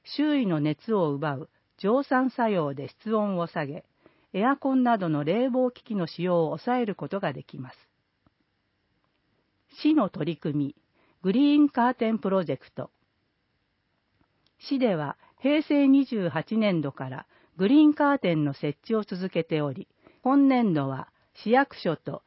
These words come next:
座間コミュニティプラザ、ふれあい会館の南側でゴーヤーなどの栽培を行っています。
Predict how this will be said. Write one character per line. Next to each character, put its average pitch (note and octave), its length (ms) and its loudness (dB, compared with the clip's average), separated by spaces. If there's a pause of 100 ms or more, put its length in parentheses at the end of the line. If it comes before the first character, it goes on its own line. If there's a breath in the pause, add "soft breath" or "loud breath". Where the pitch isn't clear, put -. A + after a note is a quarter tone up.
(260 soft breath)
座 G#3+ 200 0
間 G3 140 0
コ F3+ 160 -4
ミ A#3+ 100 2
ュ - 20 2
ニ B3+ 140 2
テ A3+ 140 -6
ィ G#3 140 -4
プ F#3+ 120 -4
ラ D#3 160 -2
ザ、 - 200 -12 (280)
ふ F3+ 140 -8
れ A3+ 160 0
あ A3+ 80 2
い G#3 80 -2
会 F#3 260 -2
館 - 280 -12 (200)
の G#3 260 -4
南 A3 420 2
側 F3+ 280 0
で D3+ 200 -4 (340 soft breath)
ゴ A#3+ 240 4
ー - 20 2
ヤ C4+ 160 2
ー C4+ 40 2
な B3 160 0
ど G#3 100 -4
の D#3 120 -2
栽 F3+ 280 -4
培 F3+ 260 -2
を D#3+ 100 0
行 D#3 140 -8
っ D3 160 -4
て - 160 -12
い C#3+ 80 -10
ま C3+ 140 -12
す。 - 40 -20